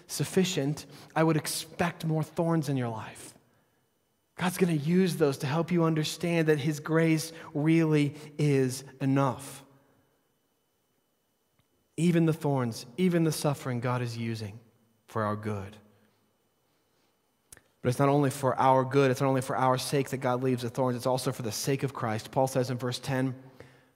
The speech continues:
look at this verse with me. "For the sake of Christ, then," not just because God is using these things for my good, but "for the sake of Christ, then, I am content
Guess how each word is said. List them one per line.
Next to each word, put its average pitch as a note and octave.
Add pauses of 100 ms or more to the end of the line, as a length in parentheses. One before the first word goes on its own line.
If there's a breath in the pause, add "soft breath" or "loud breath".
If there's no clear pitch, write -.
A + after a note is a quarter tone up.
(420 loud breath)
look D3
at D3+
this B2+
verse A2
with G2
me. F#2 (440 soft breath)
"For -
the C3+
sake F3+
of D#3
Christ, E3 (140)
then," A#2 (280 loud breath)
not E3+
just F3+
because F3+
God E3
is D#3
using E3+
these D#3
things D#3+
for D#3
my D#3
good, E3
but C#3+
"for D#3+
the D3+
sake F#3
of D3+
Christ, F#3+
then, C#3 (300 loud breath)
I F3+
am F3+
content F3